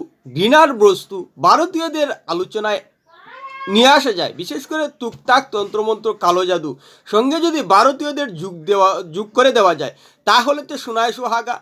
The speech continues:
দর্শক একেবারে লুপে নেবে এমন আলোচনা এবং টিআরপি বেড়ে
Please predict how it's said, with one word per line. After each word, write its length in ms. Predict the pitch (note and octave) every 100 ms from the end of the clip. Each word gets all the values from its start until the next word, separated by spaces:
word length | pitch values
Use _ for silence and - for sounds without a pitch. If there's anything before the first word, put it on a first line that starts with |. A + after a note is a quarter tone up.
| _ _ C3
দর্শক 420 | G3 A#3+ - A#3+ A#3
একেবারে 320 | G#3+ A3+ A#3 G#3
লুপে 260 | G3 G3+ C#4+ D4
নেবে 160 | C#4+ C#4+
এমন 160 | B3 B3+ A#3+
আলোচনা 360 | A#3+ - A#3+ A#3 - _ E3
এবং 120 | G3+ B3+
টিআরপি 380 | - B3+ C4+ D4 C4+
বেড়ে 180 | C4+